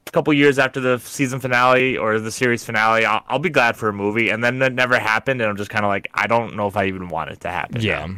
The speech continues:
Speaker 1: And, and now this, four, fifteen, sixteen years later? I don't even know how many, eighteen years
Speaker 2: I,
Speaker 1: later?
Speaker 2: I think they kinda
Speaker 1: That's
Speaker 2: backed themselves
Speaker 1: satisfying.
Speaker 2: into a corner by not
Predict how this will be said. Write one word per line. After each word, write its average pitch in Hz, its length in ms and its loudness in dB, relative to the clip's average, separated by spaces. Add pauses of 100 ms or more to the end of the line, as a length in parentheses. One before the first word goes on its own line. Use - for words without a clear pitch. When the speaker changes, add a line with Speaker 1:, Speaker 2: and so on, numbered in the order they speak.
(120)
Speaker 1:
And, 95 520 -6 (840)
and 101 160 -6
now 98 160 2
this, 95 420 -2 (540)
four, 110 200 2 (180)
fifteen, 131 580 -2
sixteen 151 400 -4
years 147 240 0
later? 156 280 -2
I 101 140 2
don't 95 100 -2
even 87 140 -8
know 85 120 -6
how 87 120 -8
many, 87 160 -8
eighteen 104 360 -6
years 104 200 -4
Speaker 2:
I, 107 40 -4
Speaker 1:
later? 107 260 -2 (160)
Speaker 2:
I - 80 0
think 220 240 0
they 247 80 2
kinda 151 200 2
Speaker 1:
That's 101 80 -4
Speaker 2:
backed 110 200 2
themselves 113 400 2
Speaker 1:
satisfying. 101 140 0
Speaker 2:
into 101 140 -2
a 95 60 -4
corner 113 400 -4
by 95 160 -4
not 95 320 -2